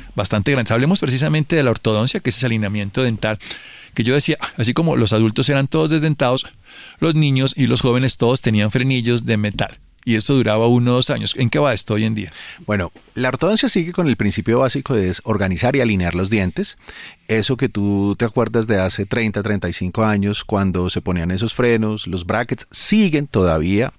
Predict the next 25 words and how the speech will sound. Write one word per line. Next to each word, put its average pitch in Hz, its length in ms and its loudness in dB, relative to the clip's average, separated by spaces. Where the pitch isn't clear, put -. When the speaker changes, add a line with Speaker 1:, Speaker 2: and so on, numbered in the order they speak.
Speaker 2:
Y 135 120 -2
yo 156 80 4
digo 208 160 0
que 214 80 0
afortunadamente, 123 760 2
porque 123 300 -2
de 92 80 0
todas 101 180 0
formas 127 280 0
esa 135 180 0
parte - 380 -4
analógica 98 580 -2
todavía 85 300 -2
funciona 101 320 -2
muy 127 160 0
bien 113 260 0
y 135 300 4
endereza 87 420 2
muy 95 120 2
bien 98 160 2
los 98 120 2
dientes. 156 400 0
Lo 151 120 4
que 185 120 0
pasa 156 320 -2